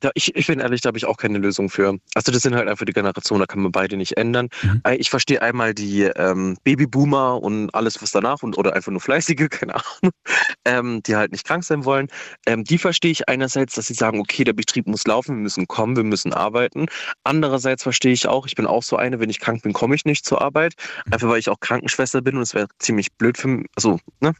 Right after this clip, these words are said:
Speaker 2: Mhm.
Speaker 1: dann zu den Kranken, zu den Patienten und noch mehr Leute krank zu machen und am besten dann noch Leute mit einer Immunsystem Systemskrankheit, was weiß ich. Ähm, und ich sage jetzt mal, dann verstehe ich aber auch wieder, dass man sagt, aus Schutz von anderen, dass man nicht zur Arbeit geht.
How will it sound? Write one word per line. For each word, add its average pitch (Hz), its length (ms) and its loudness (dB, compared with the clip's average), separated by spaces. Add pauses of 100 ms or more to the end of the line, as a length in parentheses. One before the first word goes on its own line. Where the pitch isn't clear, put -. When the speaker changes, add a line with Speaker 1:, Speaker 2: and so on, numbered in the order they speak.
(160)
Speaker 2:
Mhm. 104 120 2
Speaker 1:
dann 113 160 2
zu 131 100 0
den 113 160 0
Kranken, 131 240 -2
zu 131 100 0
den 117 100 -2
Patienten 135 400 -2
und 85 100 -4
noch 101 100 0
mehr 123 160 2
Leute 127 220 0
krank 127 220 -2
zu - 80 -6
machen 127 320 0
und 95 80 -4
am 98 120 2
besten 104 280 0
dann 107 100 4
noch 110 140 0 (360)
Leute 113 200 2
mit 117 140 2
einer 107 100 0
Immunsystem 131 440 2
Systemskrankheit, 135 720 0
was 107 160 0
weiß 104 180 -2
ich. 104 200 0 (580)
Ähm, 123 420 0 (120)
und 131 140 2
ich 123 100 0
sage 127 200 0
jetzt - 120 -4
mal, 127 100 2
dann 123 120 -2
verstehe 139 260 2
ich 147 80 -2
aber 139 140 2
auch 127 100 0
wieder, 151 180 2
dass 143 120 -6
man 139 120 0
sagt, 139 200 -2
aus 131 120 0
Schutz - 260 0
von 151 160 0
anderen, 151 320 0
dass 107 180 0
man 107 80 2
nicht 101 160 -2
zur 90 140 0
Arbeit 87 240 -2
geht. 95 200 0